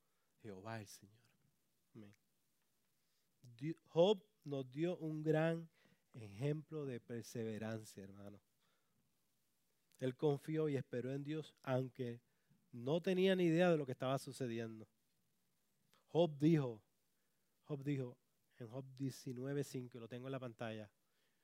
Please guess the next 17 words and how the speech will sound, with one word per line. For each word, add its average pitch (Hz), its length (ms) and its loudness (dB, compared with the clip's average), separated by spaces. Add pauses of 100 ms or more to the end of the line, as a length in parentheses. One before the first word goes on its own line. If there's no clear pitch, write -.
(240)
dice, 123 320 -16 (800)
"Yo 147 180 0
sé 175 240 6
que 160 140 4
mi 135 180 2
Redentor 127 720 -4
vive 120 340 -2 (420)
y 135 100 4
al 131 120 8
final 147 500 0
triunfará 135 720 -4 (320)
sobre 110 320 -8
la 104 120 -6
muerte." 107 400 -14 (1300)
Eh, 139 200 -4
eh, - 400 -20
continúa, 160 440 4